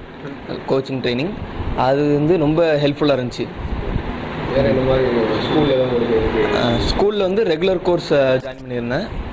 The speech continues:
Speaker 1: அதுல கொஞ்சம் புஷ்பலதா வித்யா மந்திரில்.
Speaker 2: எப்படி படிச்சா இந்த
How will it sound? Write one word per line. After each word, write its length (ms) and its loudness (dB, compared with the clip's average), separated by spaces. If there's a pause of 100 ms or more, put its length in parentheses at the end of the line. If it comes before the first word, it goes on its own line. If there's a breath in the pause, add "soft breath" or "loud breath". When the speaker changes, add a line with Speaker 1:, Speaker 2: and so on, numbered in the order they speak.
(120)
Speaker 1:
அதுல 260 2
கொஞ்சம் 300 2 (480)
புஷ்பலதா 400 0
வித்யா 220 2
மந்திரில். 360 0 (880)
Speaker 2:
எப்படி 460 2
படிச்சா 440 0
இந்த 140 2